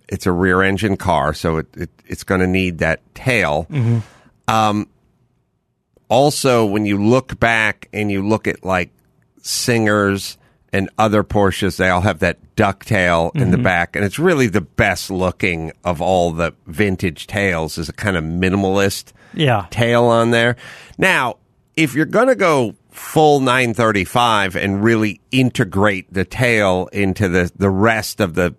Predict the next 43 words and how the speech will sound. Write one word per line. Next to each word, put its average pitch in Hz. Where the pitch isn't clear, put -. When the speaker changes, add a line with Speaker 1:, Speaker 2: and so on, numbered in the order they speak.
Speaker 1:
slant 101
nose 90
and 82
the 80
massive 90
flares 87
and 73
the 78
big 87
intakes 85
and 82
the 78
rear 87
fenders 87
and 95
Speaker 2:
Yeah. -
Speaker 1:
everything, 87
then 120
that's 160
one 120
thing. -
The 107
problem 135
with 123
the 113
modern 113
Porsches 92
and, 117
and 98
some 98
other 85
modern 78
cars 90
is 90
they 95
have 131
a 117
sort 107
of 92
more 98
modern, 95
sleek 101
body, 110